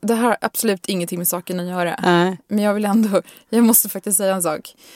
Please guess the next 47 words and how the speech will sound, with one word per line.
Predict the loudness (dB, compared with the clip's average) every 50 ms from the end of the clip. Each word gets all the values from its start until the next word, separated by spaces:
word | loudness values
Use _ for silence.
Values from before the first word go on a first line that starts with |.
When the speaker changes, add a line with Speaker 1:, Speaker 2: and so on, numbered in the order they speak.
| -20 -20 _
Speaker 1:
Du | _ -4 0
vet | 0 2 2
att | 2 0
det | -2
finns | -2 -2 -4 -4 -4
en | -4 -2
helt | -2 -4 -4 -6 -8 -6 -4
ny | -2 0 2 2 2 0 -2 -2
vibrator | -4 -6 -6 -2 -2 -2 -2 -2 -4 -6 -6 -8 -8
som | -6 -4 -4
är | -6 -6
helt | -8 -4 -2 0 0 0 -2 -4 -6 -12 _ _ _ _ _ _ _ _ -20 -20 _ -14 -10 -8 -6 -6 -6 -2 2
sjuk. | 4 6 8 8 8 8 8 6 6 4 2 0 -2 -8 -12 -12 -12 _ _ _ _ _ _ _ _ _ _
Som | -2 0 2 2
är | 2 0 0 -2 -4 -10 _ _ _ _ _ -2
Speaker 2:
Nej, | 0 0 0 0
det | 0 -2
här | -2 0
Speaker 1:
det | 2
Speaker 2:
känner | 4 4
Speaker 1:
här | 4 4
är | 4
Speaker 2:
inte | 4
Speaker 1:
någonting, | 2 2 2 2 0
Speaker 2:
till. | 0 0 0
Speaker 1:
det | 0
här | 0 0 0 0 0
är | 0 -2 -4 -4 -4
en | -8 -8 -8 -6
ny | -4 -2 -2 -2 -4
teknik. | -8 -12 -10 -8 -8 -8 -8 -10 -16 -20 _ _ -20 -20 -20 -20 -20 _ _ -8
Eh, | -6 -6 -4 -4 -4 -6 -6 -8 -10 _
det | -6 -4 -2
här | -2 -2 -2
är | -4 -6 -6
en, | -8 -8 -8
faktiskt | -8 -8 -8 -6 -6
en | -6 -6
vibrator | -4 -4 -4 -6 -6 -10 -8
som | -6 -6 -6
heter | -6 -6 -4 -4 -4 -4 -6 _ _ _ _ _ _ _ -8
Womanizer. | -6 -4 -2 0 0 0 0 -2 -2 -4 -4 -4 -4 -4 -4 -6 -6 -8 -10 _ -6
Speaker 2:
Mhm. | -2 -2 0 0 0 -2
Speaker 1:
Jag | -2 -2
tycker | -2 -4 -4
att | -8 -10 _ _ _ _ _ _ _ _ 0
alla | 2 4 4 4 2 0 -2 -2 -2 -2 -2 -2